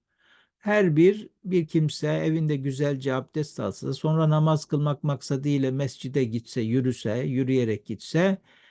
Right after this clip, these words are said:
her bir adımına bir derece yükseltilir, bir derece sevap verilir, derecesi yükseltilir. Bir de günahı, hatası silinir hadisi var. Evet, işte her bir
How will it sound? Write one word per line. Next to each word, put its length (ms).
her 300
bir 280
adımına 880
bir 380
derece 360
yükseltilir, 960
bir 200
derece 380
sevap 500
verilir, 460
derecesi 480
yükseltilir. 800
Bir 240
de 120
günahı, 520
hatası 560
silinir 800
hadisi 440
var. 280
Evet, 300
işte 440
her 340
bir 180